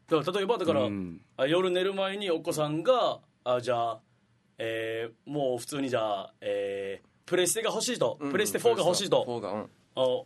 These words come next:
Speaker 1: で、なんか、「サンタさんへ」ってメモ帳を冷蔵庫に貼ってるとしたら、
Speaker 3: うん。
Speaker 1: この、
Speaker 3: 冷蔵庫。
Speaker 1: 遠回りに、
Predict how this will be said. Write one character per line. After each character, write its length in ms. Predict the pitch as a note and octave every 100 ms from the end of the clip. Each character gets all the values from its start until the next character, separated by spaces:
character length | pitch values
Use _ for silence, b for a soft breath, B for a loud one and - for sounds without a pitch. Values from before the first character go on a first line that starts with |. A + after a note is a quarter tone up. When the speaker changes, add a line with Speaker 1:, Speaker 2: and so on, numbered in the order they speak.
| _ D3
Speaker 1:
で、 180 | G#3
な 80 | E3+
ん 40 | C3+
か、 300 | A#2+ G2 - _ -
「サ 160 | D#3
ン 40 | C#3+
タ 120 | B2
さ 100 | B2+
ん 100 | C#3
へ」 200 | F3 F#3
っ 20 |
て 280 | D3+ - B2
メ 100 | A#2+
モ 140 | D3+ D#3
帳 140 | G#3
を 100 | A3
冷 100 | D#3
蔵 120 | D3+
庫 60 | C#3+
に 40 | A#2
貼 80 |
っ 40 | C#3
て 140 | D3+
る 60 | C3
と 100 | C3+
し 60 |
た 100 | - A3
ら、 200 | D#3+ B2
Speaker 3:
う 60 |
ん。 160 | G2 E2+ - F#2
Speaker 1:
こ 80 | D#3+
の、 60 | A#2
Speaker 3:
冷 60 |
蔵 160 | - -
庫。 280 | - - - -
Speaker 1:
遠 240 | A#3+ C#4 C#4
回 240 | B3+ B3+
り 40 |
に、 160 | A3